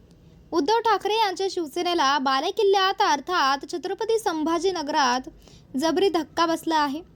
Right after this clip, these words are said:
वैजापूरमधील डॉक्टर दिनेश परदेशी यांनी ठाकरेंची साथ सोडली आहे. ते काही दिवसात भाजपामध्ये प्रवेश करणार असल्याचे समोर आले आहे. गेल्या काही दिवसात ठाकरेंच्या शिवसेनेला जबरी धक्के बसले आहे. कोकण, मुंबई, ठाणे, पुणे, विदर्भ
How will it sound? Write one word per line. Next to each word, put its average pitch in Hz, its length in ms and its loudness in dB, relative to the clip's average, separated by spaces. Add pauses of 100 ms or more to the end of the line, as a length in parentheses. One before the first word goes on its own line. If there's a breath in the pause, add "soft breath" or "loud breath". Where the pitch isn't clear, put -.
(380 loud breath)
वैजापूरमधील 359 920 0
डॉक्टर 381 360 0
दिनेश 311 480 -4
परदेशी 320 600 0
यांनी 330 280 -2
ठाकरेंची 285 600 -2
साथ 254 260 0
सोडली 262 400 -2
आहे. 247 240 -4 (1080 loud breath)
ते 415 80 2
काही 427 240 -4
दिवसात 403 460 -2
भाजपामध्ये 330 680 -4
प्रवेश 269 420 -6
करणार 339 360 -2
असल्याचे 311 580 0
समोर 254 300 -2
आले 285 160 0
आहे. 277 240 -4 (540 loud breath)
गेल्या 349 180 2
काही 427 200 2
दिवसात 381 380 0
ठाकरेंच्या 320 680 -2
शिवसेनेला 285 640 0
जबरी 262 380 -2
धक्के 254 340 -4
बसले 262 300 -2
आहे. 247 220 -2 (440 loud breath)
कोकण, 339 360 2
मुंबई, 339 440 -2
ठाणे, 294 380 -2
पुणे, 294 360 -4
विदर्भ 285 400 -4